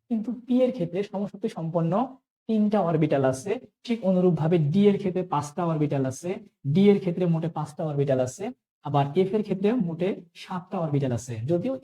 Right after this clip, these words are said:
এগুলো তোমাদের এতটা কাজে লাগবে না, তোমাদের নবম দশম শ্রেণী পর্যন্ত মনে, আমি বলি যে পি পর্যন্ত হলেই যথেষ্ট, কারণ এই টপিকটা আসলে তোমাদের জন্য না। তবুও আমি বলতেছি এই জন্য যে এটার সাহায্যে তোমরা খুব সহজেই করতে পারবে।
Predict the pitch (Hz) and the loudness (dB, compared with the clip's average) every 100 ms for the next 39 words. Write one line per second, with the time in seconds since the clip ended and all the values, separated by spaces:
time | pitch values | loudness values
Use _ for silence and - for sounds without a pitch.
0 | 160 156 190 156 147 143 196 - - 175 | -2 2 0 -2 -6 -6 -6 -10 -12 -10
1 | 202 196 139 143 113 113 131 123 117 - | -10 -8 -6 -6 -4 -6 -4 -6 -6 -12
2 | _ - 151 143 143 240 240 247 240 175 | _ -8 -4 -2 -2 -2 -2 -2 -4 -6
3 | 170 156 165 165 - 415 _ _ _ - | -2 -2 -2 -2 -4 -4 _ _ _ -6
4 | 196 196 185 185 190 233 156 202 330 233 | -4 -2 -4 -4 -2 0 2 2 -2 -2
5 | 180 175 175 - _ _ - 233 208 185 | 0 0 -2 -14 _ _ 0 2 4 2
6 | 190 185 170 139 247 175 - - 107 90 | 2 -2 -4 -2 -2 -2 -4 -6 -10 -12
7 | _ _ - 190 - - - 202 - 131 | _ _ -6 -6 -8 -14 -6 -4 -2 -2
8 | 196 - 202 208 214 180 175 202 175 180 | -4 -2 -4 -2 -2 0 0 0 0 -2
9 | 170 117 117 - _ _ _ 151 202 226 | -2 -4 -6 -10 _ _ _ 2 2 2
10 | 220 208 - 156 170 170 202 - 160 156 | 0 -4 -10 -2 -2 0 -6 -4 -4 -2
11 | 165 247 - - - 156 202 160 160 214 | -2 -4 -6 -16 -4 -2 -2 -2 -2 -4
12 | - 185 190 208 202 175 185 - 151 143 | -6 -8 -6 -8 -6 -6 -8 -16 -12 -6
13 | 180 220 214 185 180 143 110 107 | -2 -2 0 -2 0 -6 -4 -8